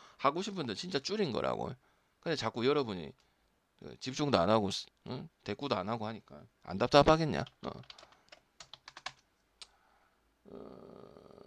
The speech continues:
이건 울산 승 오버 보자. 어, 그다음에 지금 전북은 답이 없고요, 그죠? 어제 저 김천이랑 제주랑 붙는 느낌인데 그 김천 찍 비슷하게 죽네. 어, 그런 느낌이고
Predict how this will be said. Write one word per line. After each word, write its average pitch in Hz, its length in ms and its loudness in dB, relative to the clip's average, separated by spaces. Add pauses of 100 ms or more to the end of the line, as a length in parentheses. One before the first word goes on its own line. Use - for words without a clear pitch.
(180)
이건 151 220 -6
울산 160 560 2
승 151 400 4
오버 143 260 10
보자. 113 380 2 (100)
어, - 220 -12 (100)
그다음에 92 540 -8 (840)
지금 110 380 -6 (540)
전북은 156 540 4
답이 135 280 2
없고요, 151 440 -6
그죠? 65 160 -14 (340)
어제 147 220 -6
저 113 160 -10
김천이랑 190 840 -4 (540)
제주랑 135 460 6
붙는 98 260 -6
느낌인데 67 640 -14
그 117 180 -10
김천 107 360 -8
찍 131 300 -10 (380)
비슷하게 143 540 -8
죽네. 120 360 -8 (300)
어, 90 180 -14
그런 131 200 -4
느낌이고 - 520 -12